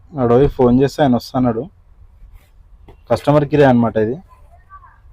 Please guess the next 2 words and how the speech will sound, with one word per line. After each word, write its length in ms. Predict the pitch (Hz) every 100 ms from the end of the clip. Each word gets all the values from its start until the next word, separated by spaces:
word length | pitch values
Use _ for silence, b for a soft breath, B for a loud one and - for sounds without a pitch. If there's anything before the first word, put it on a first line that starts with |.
| - - - - _ _ - - - _ - - - _ - - _ _ - - - - - _ _ - -
ఫస్ట్ 260 | 127 -
కిరాయి. 360 | 143 143 127 -